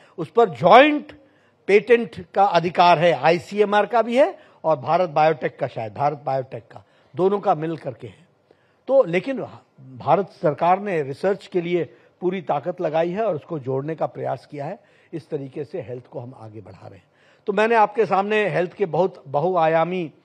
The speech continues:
एस्पेक्ट्स को रखने का प्रयास किया है और, अ, हमारे सरीन साहब यहाँ बैठे हैं, इन्होंने हमको कहा कि हेपेटाइटिस के लिए उसको प्रोग्राम बनाना चाहिए और वो प्रोग्राम बनेगा तो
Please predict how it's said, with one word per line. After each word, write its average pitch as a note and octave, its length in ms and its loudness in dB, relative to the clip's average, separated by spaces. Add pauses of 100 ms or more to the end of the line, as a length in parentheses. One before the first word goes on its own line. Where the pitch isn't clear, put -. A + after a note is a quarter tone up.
(260)
एस्पेक्ट्स D#3 500 -4
को E3 220 -2
रखने D3+ 280 -8
का D#3 120 -4
प्रयास C#3+ 500 -4
किया D3+ 180 -4
है E3 200 -8 (540)
और, C#3+ 320 0
अ, - 1080 -4
हमारे D3 300 0
सरीन D#3 300 -6
साहब D3+ 220 2
यहाँ D3+ 180 -4
बैठे C#3+ 280 -2
हैं, E3 200 -12 (380)
इन्होंने D#3+ 320 -2
हमको D3+ 300 -4
कहा D3 280 -2
कि C#3+ 400 -8 (280)
हेपेटाइटिस C#3+ 580 -4
के D#3 120 -8
लिए D#3 140 -6
उसको D3+ 240 -8
प्रोग्राम C#3 500 -6
बनाना C#3+ 340 -4
चाहिए C#3+ 420 -8 (320)
और B2+ 160 -6
वो C3+ 100 -8
प्रोग्राम C#3 480 -4
बनेगा C#3+ 360 -4
तो C#3 220 -12